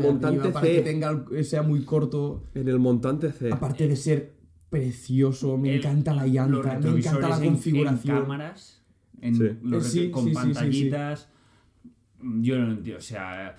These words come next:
Speaker 3: y el tío empieza a explicar y dice, "Este motor puede usar gasolina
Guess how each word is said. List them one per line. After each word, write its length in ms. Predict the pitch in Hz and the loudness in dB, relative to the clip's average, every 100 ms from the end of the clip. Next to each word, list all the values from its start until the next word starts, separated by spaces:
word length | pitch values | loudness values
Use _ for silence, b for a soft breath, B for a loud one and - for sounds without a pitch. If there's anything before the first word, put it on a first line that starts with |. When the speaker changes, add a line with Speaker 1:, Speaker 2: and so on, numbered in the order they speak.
| b | b
Speaker 3:
y 80 | 151 | 0
el 120 | 147 | 0
tío 240 | 127 202 220 | 0 -2 -2
empieza 300 | 185 185 190 | -2 -6 -12
a 40 | |
explicar 380 | - 170 160 185 | -10 -8 -6 -2
y 40 | 160 | 0
dice, 320 | 123 113 - | 0 -4 -6
"Este 240 | 165 - | -8 -4
motor 420 | 208 180 170 226 226 | -4 -2 -2 -2 -2
puede 220 | 160 170 | -4 -2
usar 480 | 160 117 107 - _ _ _ - | -4 -4 -6 -10 _ _ _ -8
gasolina 680 | 117 117 143 196 254 - | -6 -2 -2 0 -2 -4